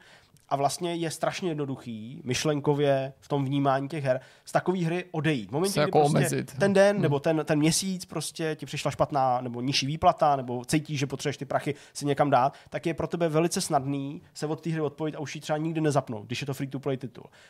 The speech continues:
Speaker 1: Ale on prostě říká, že pořád v myslích těch hráčů do určitý míry je, že když jsi skoupil před půl rokem hru za čtyřicet dolarů, ta tě dosud bavila, eh,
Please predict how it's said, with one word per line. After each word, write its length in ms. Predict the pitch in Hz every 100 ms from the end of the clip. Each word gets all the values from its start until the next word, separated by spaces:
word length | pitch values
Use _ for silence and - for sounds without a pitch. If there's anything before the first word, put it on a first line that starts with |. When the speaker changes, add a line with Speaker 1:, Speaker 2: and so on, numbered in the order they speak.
| -
Speaker 1:
Ale 280 | 139 147 135 - -
on 180 | 160
prostě 220 | 170 143 160
říká, 280 | 135 147
že 100 | 151
pořád 420 | 147 131 147 151 135
v 40 |
myslích 340 | 123 - 156
těch 140 | - 143
hráčů 460 | 120 117 - 151 151 -
do 80 | 139
určitý 300 | 139 156 151
míry 260 | 123 135 131
je, 200 | 123 135
že 80 |
když 120 | 139 131
jsi 80 |
skoupil 380 | 139 170 131 156 -
před 180 | - 135
půl 120 | 156
rokem 240 | 147 147 143
hru 140 | 135
za 100 | 143
čtyřicet 300 | - 151 147
dolarů, 320 | 113 123 160
ta 100 | 160
tě 100 | 139
dosud 220 | 135 131 113
bavila, 500 | - 139 151 165 175 -
eh, 40 | -